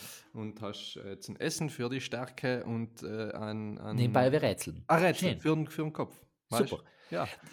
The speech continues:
Speaker 2: Ich glaub,
Speaker 1: Ja,
Speaker 2: ich
Speaker 1: waren Jesus, äh, zwölf Jünger? Na, muss ich sagen,
Speaker 2: Genau,
Speaker 1: na,
Speaker 2: musst du den
Speaker 1: stimmt
Speaker 2: Namen
Speaker 1: nicht,
Speaker 2: halt
Speaker 1: es
Speaker 2: wissen.
Speaker 1: waren mehrere
Speaker 2: Eben,
Speaker 1: und,
Speaker 2: genau.
Speaker 1: ja. So.
Speaker 2: Ich glaub, ich gehe mehr auf die Lautstärke. Ich kann mir das schon streng vorstellen, wenn du sagst, er steht auf den, auf, auf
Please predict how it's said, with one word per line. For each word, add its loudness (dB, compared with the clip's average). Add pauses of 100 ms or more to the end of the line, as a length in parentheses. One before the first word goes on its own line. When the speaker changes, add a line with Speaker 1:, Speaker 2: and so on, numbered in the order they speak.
(360)
Speaker 2:
Ich 2
glaub, 6
Speaker 1:
Ja, 12
Speaker 2:
ich 12
Speaker 1:
waren 10
Jesus, -2
äh, 0
zwölf -2
Jünger? -2
Na, -2
muss -6
ich -12
sagen, -4
Speaker 2:
Genau, 2
Speaker 1:
na, 2
Speaker 2:
musst 6
du 2
den 6
Speaker 1:
stimmt 6
Speaker 2:
Namen 10
Speaker 1:
nicht, 6
Speaker 2:
halt 4
Speaker 1:
es 2
Speaker 2:
wissen. 6
Speaker 1:
waren 4
mehrere 4
Speaker 2:
Eben, 6
Speaker 1:
und, -8
Speaker 2:
genau. -2
Speaker 1:
ja. -8 (800)
So. -2 (220)
Speaker 2:
Ich 0
glaub, 4
ich 4
gehe 6
mehr 8
auf 8
die 4
Lautstärke. 4
Ich 4
kann 4
mir 6
das 6
schon 4
streng 2
vorstellen, 4
wenn 4
du 0
sagst, 2
er 6
steht 4
auf 2
den, 0
auf, -2
auf -2